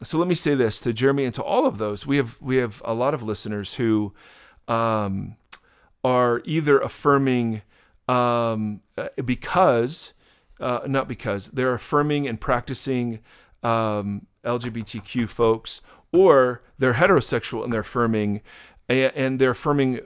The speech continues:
uh, one of the reasons they're affirming is precisely because, um, the, the non-affirming tropes, uh, have, have treated that community so badly. So let me just say thank you for listening and thank you for entering into the,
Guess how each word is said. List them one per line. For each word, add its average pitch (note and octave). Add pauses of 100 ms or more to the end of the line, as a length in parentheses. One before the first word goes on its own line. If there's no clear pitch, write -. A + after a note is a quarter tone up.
uh, B2
one C#3
of C#3
the C3+
reasons A#2+
they're A#2
affirming A#2
is A2
precisely -
because, G#2+
um, G2+ (280)
the, -
the A2
non-affirming A#2+
tropes, -
uh, G#2
have, G2
have G#2+
treated C#3
that G#2
community G#2
so G2+
badly. F#2 (680)
So -
let D#3+
me F3+
just D#3+
say C#3+
thank D#3+
you F3
for D3+
listening A#2+
and F#2+
thank C3+
you D3
for A#2 (360)
entering C3+
into C3
the, A2+